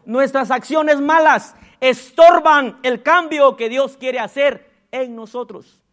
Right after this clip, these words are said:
Nuestras acciones malas. ¿Sí? Y le narro lo que ya le dije. Se dice que mientras el gusano está dentro de esa bolsita, ya deja de comer. Muchos cristianos así, hermano.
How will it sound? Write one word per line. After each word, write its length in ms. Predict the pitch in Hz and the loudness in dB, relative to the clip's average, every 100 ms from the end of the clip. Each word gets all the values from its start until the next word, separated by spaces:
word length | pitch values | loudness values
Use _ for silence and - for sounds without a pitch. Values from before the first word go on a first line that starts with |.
| _ _ _ | _ _ _
Nuestras 580 | 208 262 262 240 220 - | -4 -4 -4 -10 -12 -12
acciones 680 | 180 - 240 247 240 220 - | -16 -14 -10 -10 -10 -16 -16
malas. 720 | 185 196 247 240 - - _ _ _ _ _ _ _ _ _ - - | -14 -8 -8 -8 -10 -14 _ _ _ _ _ _ _ _ _ -20 -20
¿Sí? 460 | _ 254 302 262 _ _ _ _ _ _ _ _ _ _ _ _ _ _ _ | _ -10 -10 -12 _ _ _ _ _ _ _ _ _ _ _ _ _ _ _
Y 60 | 208 | -10
le 80 | 220 | -6
narro 280 | 254 294 285 | -2 0 2
lo 120 | 262 | 0
que 120 | 240 | 0
ya 100 | 269 | -2
le 100 | 269 | 0
dije. 300 | 311 277 208 | -2 -6 -8
Se 160 | - 220 | -6 -4
dice 260 | 311 339 | -2 -4
que 140 | 311 285 | -4 -4
mientras 380 | 277 269 262 | -2 -2 -4
el 100 | 240 | -6
gusano 400 | 202 208 285 320 | -8 -6 -4 -4
está 240 | 294 277 277 | -6 -6 -6
dentro 300 | 302 294 269 | -6 -6 -8
de 60 | |
esa 120 | 262 269 | -6 -8
bolsita, 840 | 226 202 311 294 277 254 _ _ _ | -8 -10 -10 -2 -2 -2 _ _ _
ya 160 | 202 220 | -10 -8
deja 240 | 262 254 | -8 -8
de 160 | 240 175 | -8 -10
comer. 640 | 196 208 285 208 135 _ _ _ _ _ _ _ _ _ | -12 -4 -4 -4 -10 _ _ _ _ _ _ _ _ _
Muchos 340 | - 247 277 233 | -14 -12 -12 -14
cristianos 460 | 233 226 262 262 | -12 -8 -8 -8
así, 180 | 220 262 | -12 -8
hermano. 360 | 262 190 143 | -8 -8 -18